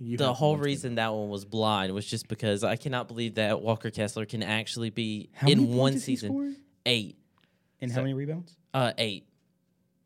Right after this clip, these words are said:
Speaker 3: Dang.
Speaker 1: So he's a double-double guy if he gets full starter.
Speaker 3: If
Speaker 2: Yeah,
Speaker 3: he
Speaker 2: if
Speaker 3: gets
Speaker 2: he
Speaker 3: full
Speaker 2: gets,
Speaker 3: starter
Speaker 2: I
Speaker 3: minutes, he
Speaker 2: mean,
Speaker 3: could be a
Speaker 2: yeah,
Speaker 3: double-double
Speaker 2: ten more
Speaker 3: guy.
Speaker 2: minutes, he's easily gonna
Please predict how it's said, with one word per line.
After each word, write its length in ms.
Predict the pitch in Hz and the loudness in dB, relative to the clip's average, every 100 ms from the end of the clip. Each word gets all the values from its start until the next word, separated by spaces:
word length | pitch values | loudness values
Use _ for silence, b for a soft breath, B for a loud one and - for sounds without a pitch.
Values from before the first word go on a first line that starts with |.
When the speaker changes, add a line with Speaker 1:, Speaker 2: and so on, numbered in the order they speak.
| _ | _
Speaker 3:
Dang. 280 | - - - - | -20 -18 -20 -6
Speaker 1:
So 120 | 120 | -2
he's 120 | 143 | 0
a 60 | 143 | 0
double-double 440 | 117 117 101 95 | -2 -2 -6 -6
guy 220 | 90 87 | -6 -8
if 80 | 90 | -8
he 80 | 95 | -8
gets 160 | 90 - | -10 -10
full 180 | 85 | -14
starter. 300 | - 78 78 | -12 -12 -12
Speaker 3:
If 120 | 110 123 | -8 2
Speaker 2:
Yeah, 100 | 123 | 4
Speaker 3:
he 40 | |
Speaker 2:
if 40 | - | 4
Speaker 3:
gets 100 | 175 | 4
Speaker 2:
he 40 | |
Speaker 3:
full 80 | 190 | 4
Speaker 2:
gets, 100 | 131 | 2
Speaker 3:
starter 200 | 131 110 | 2 0
Speaker 2:
I 80 | 104 | 4
Speaker 3:
minutes, 80 | 156 | 4
he 60 | |
Speaker 2:
mean, 100 | 143 | 4
Speaker 3:
could 80 | 135 | 2
be 60 | 95 | -2
a 20 | |
Speaker 2:
yeah, 80 | 92 | -2
Speaker 3:
double-double 200 | 104 90 | -2 0
Speaker 2:
ten 120 | 185 | 0
more 160 | 165 160 | 4 4
Speaker 3:
guy. 40 | 131 | 4
Speaker 2:
minutes, 280 | 110 101 | 2 0
he's 200 | - 113 | -2 -6
easily 560 | - 113 107 98 92 92 | -4 -2 -2 -2 -4 -4
gonna 460 | 101 95 92 90 | -2 -2 -2 -4